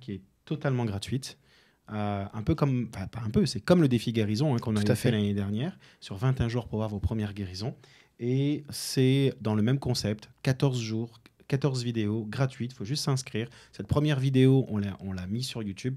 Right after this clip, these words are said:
Speaker 1: pour que les gens puissent aussi, tout le monde puisse y accéder. Et ensuite, il faut s'inscrire sur vraiment libre point com pour pouvoir y accéder. Euh, chaque jour, vous recevrez des emails, euh, avec, euh, ben, le lien de la vidéo,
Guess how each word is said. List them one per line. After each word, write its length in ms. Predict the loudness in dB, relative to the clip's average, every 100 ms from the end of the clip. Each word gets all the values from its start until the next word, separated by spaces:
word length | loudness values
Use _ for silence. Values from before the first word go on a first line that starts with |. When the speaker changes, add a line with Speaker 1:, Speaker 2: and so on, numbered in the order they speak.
| -8
Speaker 1:
pour 120 | -10
que 60 | -6
les 100 | -4
gens 140 | -4
puissent 240 | -6 -8 -8
aussi, 200 | -10 -4
tout 120 | -2
le 60 |
monde 120 | -2 -4
puisse 260 | -8 -8
y 40 | -8
accéder. 400 | -6 -4 -4 -6 -12 -20 _
Et 60 | -12
ensuite, 280 | -8 -8 -10
il 60 |
faut 260 | -8 -6 -6 -8
s'inscrire 560 | -2 -2 0 -2 -2
sur 160 | -4 -10
vraiment 360 | -4 0 2
libre 280 | 2 2 -2
point 180 | -2 -2
com 280 | 0 -2 -2 -10 -20 -12
pour 120 | -10
pouvoir 280 | -6 -6 -4
y 100 | -8
accéder. 440 | -8 -8 -6 -8 -10 _ _ _
Euh, 720 | -8 -6 -6 -4 -4 -6 -6 -8 -6
chaque 280 | -2 0 2
jour, 240 | 0 0
vous 160 | -2 -2
recevrez 520 | 0 0 0 4 4
des 260 | 4 0 -2
emails, 380 | 0 2 0 -4 -12 -20 _ -6
euh, 520 | -4 -2 -2 -4 -4 -6 -6
avec, 540 | -4 -2 -2 -2 -4 -2
euh, 360 | -2 -2 -4
ben, 140 | -4 -2
le 80 |
lien 180 | -2 -2
de 60 | 0
la 80 | -2
vidéo, 440 | -2 -4 -4